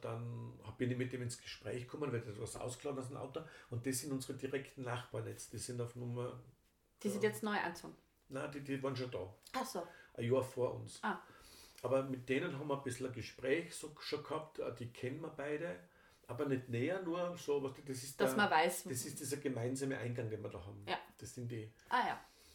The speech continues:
Speaker 1: eher sozial, irgendwas mit sozial
Speaker 2: Man ist halt
Speaker 1: äh,
Speaker 2: sehr nah nebeneinander.
Speaker 1: er
Speaker 2: Das ist so.
Speaker 1: Sozialarbeiter beim Land und sie ist,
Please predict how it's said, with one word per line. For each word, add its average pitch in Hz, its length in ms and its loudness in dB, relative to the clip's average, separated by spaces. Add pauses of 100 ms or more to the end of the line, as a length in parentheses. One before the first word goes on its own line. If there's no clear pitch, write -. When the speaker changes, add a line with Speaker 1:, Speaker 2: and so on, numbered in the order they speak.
(280)
Speaker 1:
eher 120 240 8
sozial, 120 960 -2
irgendwas 120 340 -2
mit 123 160 -6
sozial - 540 -4
Speaker 2:
Man - 100 0
ist - 160 -2
halt 190 120 2
Speaker 1:
äh, 135 40 -4
Speaker 2:
sehr 196 280 6
nah 151 240 2
nebeneinander. 156 640 -2
Speaker 1:
er 123 60 4
Speaker 2:
Das 117 80 4
ist - 80 -4
so. 131 80 2
Speaker 1:
Sozialarbeiter 135 760 0
beim 131 220 -6
Land 120 340 -4
und 117 160 -4
sie - 120 -6
ist, 120 120 -10